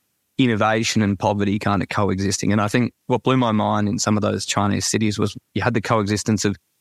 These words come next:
one of the most affluent people in society, but also the poorest, and they literally live side by side. And then you look at, well, what, what are the similarities and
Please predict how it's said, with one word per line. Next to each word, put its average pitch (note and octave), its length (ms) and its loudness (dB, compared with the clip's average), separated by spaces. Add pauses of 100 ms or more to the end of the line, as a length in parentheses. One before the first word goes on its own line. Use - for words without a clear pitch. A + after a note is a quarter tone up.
(100)
one A2+ 100 2
of G#2+ 60 2
the G#2+ 40 2
most G2+ 180 -2
affluent A2+ 440 -2
people G#2+ 240 0
in G2+ 80 0
society, G#2 480 0
but G#2 100 0
also G2 240 0
the F#2+ 100 -2
poorest, G2 400 -2
and A#2 100 2
they G#2+ 60 0
literally G#2 380 0
live G#2 260 -4
side G#2 240 0
by G#2 120 -2
side. G#2 360 -2 (680)
And A2 140 2
then A2 300 0 (300)
you A2 100 2
look A#2+ 200 0
at, A2+ 140 2
well, G#2+ 100 2
what, A2 240 0
what C#3 120 2
are E3+ 40 4
the D#3+ 60 2
similarities G#2+ 680 0
and G2 240 0